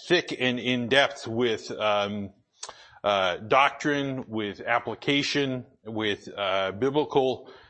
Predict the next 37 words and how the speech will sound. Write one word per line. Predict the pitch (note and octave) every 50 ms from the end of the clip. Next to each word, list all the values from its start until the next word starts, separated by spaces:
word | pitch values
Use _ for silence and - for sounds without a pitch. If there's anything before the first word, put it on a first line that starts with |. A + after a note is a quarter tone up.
| _ _ _ _ _ -
uh, | G2+ G2 F2+ F#2
principles, | - - - F3 F3 F3 E3 - F3 C#3+ - E3+ E3 D#3+ D#3+ D#3+ D#3 C#3+ - - - C3
uh, | - A2 A2 A2 A2+ A2 -
all | - E3 F#3+ A3 A3+ A3 G3+
of | F3 D3+
the | C#3+ D#3
things | - - E3 D#3+ D3+ C3+ -
that | - C#3+ A#2+
we | C3+ D#3 D#3+ D3
as | C3+ B2+ -
Christians | - - - G3 F#3 - - - D3+ C3+ C3+ C#3+ D#3 D#3 - - - - _ - - - - - - _ -
need | C#3 D3+ D3+ B2+
to | C3+ C#3
learn | B2+ B2+ C3+ C3+ C#3+ D3 D3+ D#3
and | D#3+ D3 C#3
to | D3+ C3 A2
understand. | B2+ C#3 C3+ C#3 C3 - - C3+ B2 A#2 A#2 A#2 C3 D3 C#3 - - -
And, | A#2 A#2+ A#2+ A#2 A2+ A#2 A#2 A2 A2+
uh, |
as | A2 A2 A2+ A2+ A2+ A#2+ B2+ A2
we | A2 B2 A#2+ A#2 A2+ B2 A2+ E2 D2 E2+ A2 A#2+ A2+
got | C#3+ C#3+ C#3+ C#3 - -
through | F#3 - - - F3+ F#3+ F#3 F#3 E3 D3 - - - - - - - - -
somewhere | - - G3+ A3+ B3 G#3
around, | F#3 F3 E3 D#3+ D#3 D3+ D3+ C#3 D3
uh, | A#2+ C3+ C3+ C3 B2+ B2 B2 B2 B2 A#2+ B2+
verse | A#2 C#3 D#3 D3+ C#3 - - - - - -
ten | - - E3+ F3 F3+ F3 D3+ C3+ B2+
last | C#3 C#3 - A2+ A#2+ B2+ D3 E3+ D#3+ - - D3
week, | C3 C3 B2 C3
where | C3 B2+
we | B2 B2 B2
were | B2 A#2+
talking | - - D3+ D3 D3 - C3+ A#2+
about | B2 A#2 A#2 A#2
walking | B2+ C3 C3 C#3 C#3 - C3+ A#2+ A#2 A#2
worthy, | A#2+ C#3+ D#3 E3+ D#3+ C#3+ B2+ B2+ B2+ D3+ E3